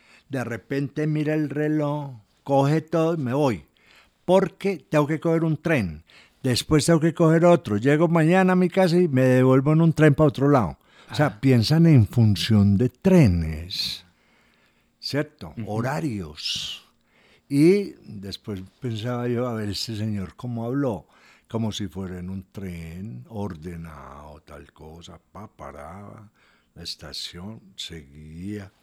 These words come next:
Speaker 2: <laughs>
Speaker 1: Sí, uno va cogiendo una mentalidad, una mentalidad importante, y sobre todo,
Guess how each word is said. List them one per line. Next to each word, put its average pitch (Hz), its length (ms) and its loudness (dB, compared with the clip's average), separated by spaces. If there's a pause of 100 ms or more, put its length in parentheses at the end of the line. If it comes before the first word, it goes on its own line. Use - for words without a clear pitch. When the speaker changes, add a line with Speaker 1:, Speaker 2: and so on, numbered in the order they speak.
(160)
Speaker 2:
<laughs> 107 340 -14 (220)
Speaker 1:
Sí, 175 240 -4
uno 113 240 -8
va 139 160 -6
cogiendo 139 400 -10
una 143 160 -12
mentalidad, 95 640 -14 (960)
una 107 180 -10
mentalidad 95 640 -10
importante, 120 800 -12 (640)
y 151 180 -2
sobre 110 520 -2
todo, 127 840 -4